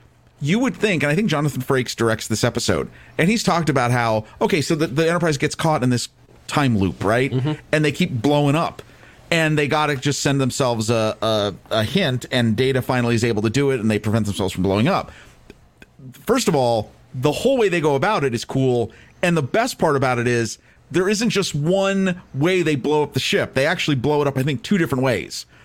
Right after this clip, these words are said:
Speaker 1: So what's nice is, is that they actually did a little bit with that.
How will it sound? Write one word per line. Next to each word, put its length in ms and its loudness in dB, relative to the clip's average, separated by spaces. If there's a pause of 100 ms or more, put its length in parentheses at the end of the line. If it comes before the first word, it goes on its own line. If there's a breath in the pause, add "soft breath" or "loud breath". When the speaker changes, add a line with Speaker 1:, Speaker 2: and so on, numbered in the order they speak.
(140)
Speaker 1:
So 240 2
what's 240 0
nice 260 0
is, 160 0
is 80 -8
that 180 2
they 100 2
actually 320 0
did 180 2
a 40 2
little 280 2
bit 160 0
with 120 0
that. 220 -2